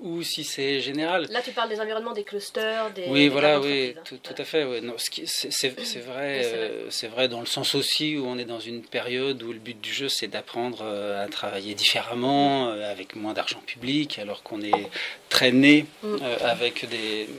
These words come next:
Speaker 2: des politiques publiques, euh, qui sont venues en soutien de ces, de ces démarches.
Speaker 1: Alors là, ça concerne tous les, tous les types, enfin, très, de nombreuses
Speaker 2: Ouais.
Speaker 1: associations
Speaker 2: Ouais.
Speaker 1: qui vivent la même chose que nous.
Speaker 2: Ouais.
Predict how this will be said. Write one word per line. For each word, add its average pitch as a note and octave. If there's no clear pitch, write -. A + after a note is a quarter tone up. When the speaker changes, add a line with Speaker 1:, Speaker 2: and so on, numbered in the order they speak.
Speaker 2:
des A2
politiques -
publiques, A#2+
euh, G#2+
qui -
sont A2+
venues A2+
en G#2+
soutien C3
de A#2+
ces, B2+
de B2
ces A#2+
démarches. C#3
Speaker 1:
Alors A3
là, C4
ça B3+
concerne G#3+
tous C4+
les, A3
tous -
les B3
types, G#3
enfin, D#3+
très, -
de G3+
nombreuses B3
Speaker 2:
Ouais. -
Speaker 1:
associations G3
Speaker 2:
Ouais. F3
Speaker 1:
qui G3
vivent F#3
la F3+
même F3
chose -
que -
nous. G#3
Speaker 2:
Ouais. E4